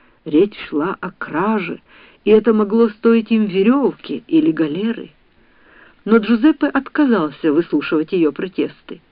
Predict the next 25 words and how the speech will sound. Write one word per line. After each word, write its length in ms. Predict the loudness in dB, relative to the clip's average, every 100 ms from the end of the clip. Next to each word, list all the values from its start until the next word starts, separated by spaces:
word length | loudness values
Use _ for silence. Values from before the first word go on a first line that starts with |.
| _ _ _ _ _
Он 220 | 2 4 4
назначил 540 | 0 -2 -2 0 0
день, 500 | 2 2 4 2 -6
когда 320 | -4 -2 0
Лоренцо 480 | 0 2 0 -2 -4
вечером 500 | 0 0 0 -6 -6 -10
отправится 680 | -12 -4 -2 -2 -4 -8
к 100 | -10
португальцу, 960 | -6 -4 -2 -2 -2 -6 -10 -14 -14 -14 _ _ _ _
нанял 420 | -4 -2 -2 -2 -4
филюгу 640 | 0 2 4 4 0 -4 _ _ _ 0
и 80 | 2
достал 420 | 2 0 0 0
паспорта 800 | -2 -4 -4 -6 -4 -4 -4 -6
на 140 | -6 -2
их 220 | -2 -6 -6
старое 480 | -2 0 -2 -4 -2
имя 340 | 2 4 2 -2
Бальзамо. 600 | -2 -2 -4 -4 -6 -6 _ _ _ _ _ _ _ _ _ -20
К 60 | -18
счастью, 800 | -10 0 0 0 _ -4 -4 -4 -12 -20 -20 -14
за 180 | 0 2
эти 200 | 4 2
два 220 | 2 0
дня 440 | 0 -2 -2 -2